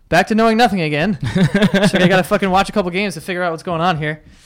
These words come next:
Speaker 1: Um,
Speaker 2: Except you know that Alabama's gonna be good.
Speaker 1: Well,
Speaker 2: And probably Clemson's gonna be good.
Speaker 1: yeah.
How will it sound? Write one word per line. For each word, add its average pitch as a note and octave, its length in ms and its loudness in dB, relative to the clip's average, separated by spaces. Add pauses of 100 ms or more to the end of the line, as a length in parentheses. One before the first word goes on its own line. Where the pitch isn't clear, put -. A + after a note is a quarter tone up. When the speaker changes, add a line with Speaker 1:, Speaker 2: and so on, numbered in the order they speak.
(460)
Speaker 1:
Um, E3+ 420 -4
Speaker 2:
Except C#3 300 -2
you D3 80 0
know C#3+ 100 0
that C3 140 2
Alabama's A#2 440 -2
gonna G2 120 -8
be F#2 60 -8
good. F#2+ 180 -10 (420)
Speaker 1:
Well, C3+ 300 -6
Speaker 2:
And C#3+ 120 0
probably C3 280 0
Clemson's G2+ 380 -8
gonna G2+ 140 -12
be F#2+ 80 -10
good. F#2+ 180 -10 (680)
Speaker 1:
yeah. C#3 300 -8